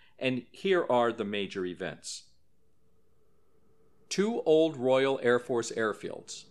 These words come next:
R A F Bentwaters and R A F Woodbridge, are situated just two miles apart near the eastern coast of England.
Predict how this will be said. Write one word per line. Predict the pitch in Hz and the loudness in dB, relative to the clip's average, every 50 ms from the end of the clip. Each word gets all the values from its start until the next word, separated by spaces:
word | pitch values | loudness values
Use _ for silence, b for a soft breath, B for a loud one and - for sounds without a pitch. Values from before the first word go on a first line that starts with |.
| - - - | -20 -10 -4
R | - 95 95 101 | -2 0 0 0
A | 101 | 0
F | 104 101 - - | 0 -2 -2 0
Bentwaters | 120 120 - - 120 113 113 113 110 107 - | 0 0 0 2 2 2 2 2 0 -2 -2
and | 107 101 | 0 0
R | 101 101 101 95 | 2 2 2 2
A | 95 95 | 0 -2
F | 87 - | -4 -2
Woodbridge, | 104 104 104 95 90 95 95 92 - - - - - - | -2 -4 -4 -2 -2 -4 -4 -4 -6 -8 -14 -14 -6 -4
are | 123 127 | -4 -2
situated | - - - 156 151 - 143 135 131 127 123 113 | -2 -2 -4 -4 -4 -2 0 0 0 0 0 -4
just | 120 120 - - - | -6 -6 -6 -6 -6
two | - 127 | -4 -2
miles | 120 117 110 107 104 - | 0 2 2 2 2 -2
apart | 107 - - - 110 98 95 92 - | -6 -8 -4 -2 0 0 0 -2 -4
near | 104 104 98 | -4 -4 -4
the | 98 101 92 | -4 -6 -8
eastern | 98 101 98 - - 104 101 | -8 -10 -10 -8 -8 -8 -8
coast | 98 - - 107 98 92 92 - - | -8 -6 -4 -4 -4 -4 -6 -8 -8
of | 95 95 | -8 -6
England. | 101 101 98 85 - - - | -6 -8 -8 -10 -12 -14 -16